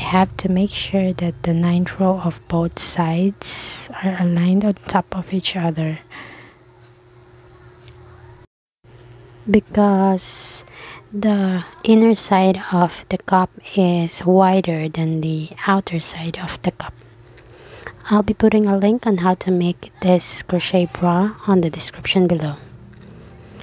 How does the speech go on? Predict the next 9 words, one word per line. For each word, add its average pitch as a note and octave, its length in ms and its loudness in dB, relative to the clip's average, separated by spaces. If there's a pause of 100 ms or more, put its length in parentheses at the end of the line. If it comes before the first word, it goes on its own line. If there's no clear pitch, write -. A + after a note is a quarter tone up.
(200)
So G3 100 0
I F#3 160 4
will F3+ 160 2
just - 400 0
use F#3+ 400 4
an F#3+ 160 0
ordinary F3+ 560 0
band F3+ 420 0
paper F3+ 460 2